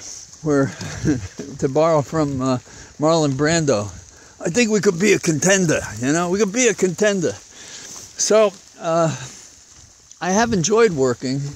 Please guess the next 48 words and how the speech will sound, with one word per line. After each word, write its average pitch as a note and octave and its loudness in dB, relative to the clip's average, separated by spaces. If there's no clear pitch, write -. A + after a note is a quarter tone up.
and, C#3+ 0
uh, C3+ 2
I E3+ -2
was F3 0
surprised G3 2
how F#3 -2
much D#3+ -2
fun F#3 -2
it D#3 -4
was C#3+ 2
to C#3+ -4
be C#3+ -2
at C#3 2
my C3+ -2
office C#3+ -2
with, C3 -2
uh, B2+ 0
the C#3+ 2
other D3 4
members C#3 0
of B2 0
the, B2 0
the B2+ -8
firm. D#3 0
And, D3 -2
you F#3+ -2
know, F3+ 0
I F3+ 2
talked F#3+ 0
to F#3 0
them C#3 -2
and B2+ -2
so B2 0
forth. A2+ -4
But C3 0
in D3+ -2
recent F3 2
days, E3+ 6
we D3 0
worked C#3+ 0
on C#3 0
an B2 0
appeal E3 0
together. B2 0
Uh, A#2 -6
that C3 0
is, C3+ 0
uh, A2+ 0